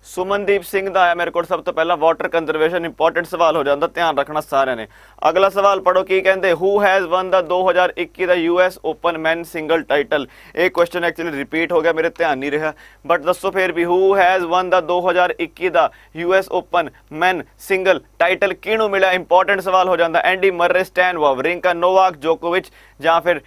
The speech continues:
ਡੈਨੀਅਲ ਮੈਡਵੇਡੇਵ? ਤਾਂ ਇਹਦਾ ਆਨਸਰ ਬਿਲਕੁਲ ਠੀਕ ਹੈ, ਤੁਹਾਡਾ ਆਨਸਰ, ਸਾਡਾ ਆਨਸਰ ਹੋਗਾ ਡੈਨੀਅਲ ਮੈਡਵੇਡੇਵ ਤੇ ਮੇਰੇ ਕੋਲ ਆਨਸਰ ਆਇਆ ਸਭ ਤੋਂ ਪਹਿਲਾਂ, ਰਿਤਿਕਾ ਦਾ ਆਇਆ, ਨਹੀਂ, ਰਿਤਿਕਾ ਨਹੀਂ ਤਾਂ ਡੀ ਜੇ ਲਿਖਿਆ ਹੈ।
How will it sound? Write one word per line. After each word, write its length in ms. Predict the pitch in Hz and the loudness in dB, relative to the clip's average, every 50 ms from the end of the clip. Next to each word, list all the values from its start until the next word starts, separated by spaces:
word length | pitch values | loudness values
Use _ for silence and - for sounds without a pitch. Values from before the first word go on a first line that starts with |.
| - _ - | -18 _ -4
ਡੈਨੀਅਲ 460 | 139 165 170 175 180 190 196 180 - - _ - | -2 0 0 0 2 2 2 0 0 -4 _ -6
ਮੈਡਵੇਡੇਵ? 520 | 151 160 170 165 170 185 180 175 190 185 175 | -2 -2 -2 0 0 -2 0 0 -2 0 0
ਤਾਂ 140 | 185 180 - | -2 0 0
ਇਹਦਾ 220 | - 175 165 180 | 0 0 0 0
ਆਨਸਰ 200 | 170 165 156 170 | 0 0 -2 -6
ਬਿਲਕੁਲ 420 | 143 123 131 175 180 - 185 185 180 | -6 -4 -4 -4 -2 -2 -2 -4 -4
ਠੀਕ 240 | 202 175 165 156 | -4 -4 -2 -2
ਹੈ, 60 | 160 156 | -2 -2
ਤੁਹਾਡਾ 240 | 175 165 165 165 | -2 0 0 0
ਆਨਸਰ, 220 | 160 156 147 170 - - | 0 -2 -4 -8 -6 -2
ਸਾਡਾ 240 | 175 160 156 156 151 | -2 0 0 0 0
ਆਨਸਰ 200 | 147 143 151 135 | 0 -2 -4 -4
ਹੋਗਾ 160 | 135 131 160 | -4 -2 -2
ਡੈਨੀਅਲ 440 | 151 139 156 156 160 165 175 170 147 - _ _ _ _ _ _ _ - | 0 0 0 0 0 -2 -2 -2 -2 -4 _ _ _ _ _ _ _ -10
ਮੈਡਵੇਡੇਵ 580 | 131 143 156 165 165 175 190 185 175 190 185 - | -4 -2 -2 0 0 0 0 0 0 0 -2 -2
ਤੇ 120 | - 165 | -4 -6
ਮੇਰੇ 200 | 156 165 170 175 | -4 -2 -2 -2
ਕੋਲ 200 | 165 170 175 165 - | -2 -2 -4 -2 -2
ਆਨਸਰ 320 | 156 160 160 - 175 147 | -4 -4 -4 -4 -2 0
ਆਇਆ 120 | 151 147 147 | 0 0 0
ਸਭ 160 | 160 147 135 | -2 -4 -8
ਤੋਂ 100 | - 120 | -6 -4
ਪਹਿਲਾਂ, 220 | 147 151 170 170 | -4 -2 -2 -2
ਰਿਤਿਕਾ 500 | 156 151 151 - _ - 175 - 165 170 | -2 -2 -6 -6 _ -8 -4 -2 0 0
ਦਾ 120 | 165 160 - | 0 0 0
ਆਇਆ, 320 | - 151 147 151 170 180 - _ _ _ _ _ _ _ _ _ - | 0 2 2 2 0 -2 -4 _ _ _ _ _ _ _ _ _ -12
ਨਹੀਂ, 160 | 151 135 107 82 | -12 -12 -12 -12
ਰਿਤਿਕਾ 380 | 110 120 - - 139 131 139 135 | -14 -14 -12 -10 -6 -4 -4 -4
ਨਹੀਂ 120 | 135 131 | -4 -6
ਤਾਂ 80 | 131 147 | -8 -8
ਡੀ 220 | 143 127 135 147 147 | -6 -4 -4 -2 0
ਜੇ 120 | 165 165 | 0 0
ਲਿਖਿਆ 320 | 151 123 - - 139 127 | 0 -2 -4 -4 -6 -6
ਹੈ। 200 | 127 123 95 90 | -4 -6 -8 -12